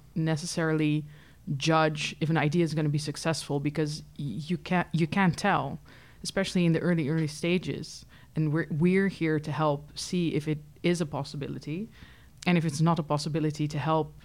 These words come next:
uh, the entrepreneur pivot to what is a possibility, because you're, you're gonna fail. Like, not everything is gonna be a success, but failure is learning.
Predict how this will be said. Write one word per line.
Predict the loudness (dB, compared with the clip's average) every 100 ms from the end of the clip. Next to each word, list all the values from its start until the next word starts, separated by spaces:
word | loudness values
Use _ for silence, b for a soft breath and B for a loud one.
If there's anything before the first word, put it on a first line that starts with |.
| -20 -10
uh, | -4
the | 0 2
entrepreneur | 0 0 0 2
pivot | 0 -2 0 -2 -4 -4
to | 0
what | 0
is | 0 -4
a | -4
possibility, | -6 -8 -8 -10 -10 -10
because | -10 -6 -4 -4 -10 B B B B
you're, | B 0 2
you're | 0
gonna | 4 4 4
fail. | 2 2 2 0 -2 -10 -20 -20 -20 -12 -4
Like, | 0 4
not | 6 4
everything | 2 0 4 4
is | 4
gonna | 2
be | 2 0
a |
success, | -2 -6 -4 -4 -4 -14 -8 B
but | -2
failure | 2 4 4 4 2
is | 0
learning. | -2 -2 -2 -6